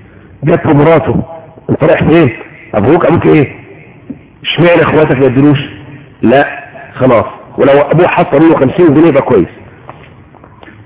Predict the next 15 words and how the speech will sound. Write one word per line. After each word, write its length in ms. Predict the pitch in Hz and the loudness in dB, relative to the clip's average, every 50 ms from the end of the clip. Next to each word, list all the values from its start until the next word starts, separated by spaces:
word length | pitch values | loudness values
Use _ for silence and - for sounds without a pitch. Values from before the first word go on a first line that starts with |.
| - - - - - - - - - - - - - - - - - - - - - - - - - - - - | -20 -20 -20 -20 -20 -20 -20 -20 -20 -20 -20 -20 -20 -20 -20 -20 -20 -20 -20 -20 -20 -20 -20 -20 -20 -16 -8 -4
لكن 420 | - 107 135 139 - - 147 139 | 0 2 2 2 2 2 2 4
ما 240 | 127 120 127 143 147 | 4 4 4 2 2
في 80 | 143 147 | 0 0
الآخرة 540 | 120 - - 120 - 127 120 113 110 - - - - - - | 0 0 0 -2 0 -2 0 0 -2 -4 -8 -16 -16 -12 -6
بينك 420 | 117 120 165 175 139 127 123 - 120 | -2 0 2 2 2 2 0 0 0
وبينه 420 | 123 117 120 127 123 120 120 110 - - - - - - - | 0 2 2 2 4 2 2 0 -2 -6 -16 -20 -20 -10 -4
طرفة 420 | - 202 190 147 - - - - - | -2 0 0 0 0 -2 -4 -4 -2
عين 220 | - 113 107 101 | 0 0 2 0
أو 80 | 92 60 | 0 -2
أقل، 320 | - - - - - - - - - - - _ - - _ _ _ - _ - _ - - | -4 -6 -10 -10 -12 -14 -14 -16 -20 -20 -20 _ -20 -20 _ _ _ -20 _ -20 _ -2 0
أو 240 | 247 247 226 - | 2 2 2 2
أقل. 480 | - - 165 - - 143 127 101 85 78 73 - - - - - - - | 0 -2 -4 -4 -2 -2 -2 -2 -2 -6 -10 -16 -20 -20 -20 -20 -12 -6
فهل 400 | - 139 147 202 208 190 180 160 - - | -4 -2 0 2 2 2 2 2 0 0
صبر 220 | 180 165 160 151 | 0 0 0 0
الإنسان؟ 520 | 143 139 - 139 131 - - 151 143 131 | 0 0 0 0 0 0 2 2 2 2